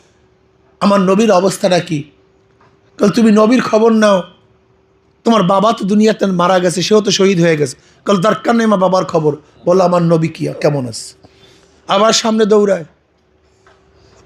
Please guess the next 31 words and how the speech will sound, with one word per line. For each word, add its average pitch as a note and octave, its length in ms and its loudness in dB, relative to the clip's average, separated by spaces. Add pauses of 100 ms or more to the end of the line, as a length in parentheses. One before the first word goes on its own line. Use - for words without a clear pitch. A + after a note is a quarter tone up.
(140)
বলতে A3 280 2
আছে, G#3 360 2 (1160)
"তোমার G#3+ 220 2 (540)
ভাই G3+ 240 0
তো A#3+ 100 -2
দুনিয়ার G#3+ 360 2
থেকে G3+ 120 0
বিদায় F#3 280 2
হয়ে E3+ 160 2
গেছে, D#3 140 -4
শহীদ E3+ 220 0
হয়ে D#3 120 2
গেছে।" C3+ 180 -10 (760)
কাল, F#3 100 0 (260)
"বাদ F#3 240 0
দাও A#3+ 140 4
তোমার A3+ 260 0
ভাই, G3 340 0 (540)
বলো G3 180 2
আমার F#3+ 200 2
নবী F3+ 260 0
কেমন D3+ 300 -4
আছে?" - 300 -20 (560)
আবার F#3+ 260 2
সামনে F#3+ 320 -2
দৌড়ায়, F3 420 0 (960)
বলে, F#3 160 2
"তোমার G3 200 0
সন্তান G3 480 0
দুনিয়ায় G3 340 2
নাই, F3 300 0